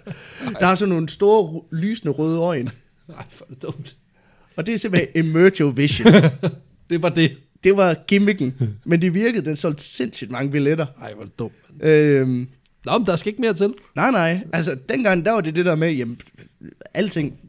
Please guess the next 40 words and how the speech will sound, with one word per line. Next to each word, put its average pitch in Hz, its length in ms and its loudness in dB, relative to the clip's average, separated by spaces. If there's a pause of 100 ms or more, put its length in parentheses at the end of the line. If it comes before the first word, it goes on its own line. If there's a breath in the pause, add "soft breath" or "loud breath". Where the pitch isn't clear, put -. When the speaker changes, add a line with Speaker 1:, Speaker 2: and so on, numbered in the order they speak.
(160)
Speaker 1:
Ja, 156 100 0
ja, 160 60 2
alting 180 360 0
sælger. 165 300 0 (220)
Speaker 2:
Ja, 190 120 0
ja. 147 1300 -4
Øh, 110 80 -8 (200)
samme 190 320 -2
år 180 80 2
Speaker 1:
Emergo 165 60 2
Speaker 2:
laver 170 200 0
Speaker 1:
Vision. 117 40 -4 (180)
Speaker 2:
han - 20 -4
en, 113 260 -6
en 131 100 -8
film, 143 220 -6
han 120 160 -12
kalder 123 340 -8
The 120 160 -10
Tingler. 143 420 -4 (580)
Øh, 113 420 -2 (140)
det 120 80 -2
handler 156 240 -2
om 135 80 -6
en 127 120 -2
monster, 151 440 -4
der 120 80 -12
kravler 120 300 -8
op - 160 -4
af 135 60 -8
sin - 160 -10
ofres 139 440 -10
rygsøjler 123 520 -8
og, 87 300 -14
og 104 80 -10
lever 147 320 0
af 90 100 -8
deres - 220 -16
frygt. 135 340 -10 (680 soft breath)
Speaker 1:
Wow. 101 100 -12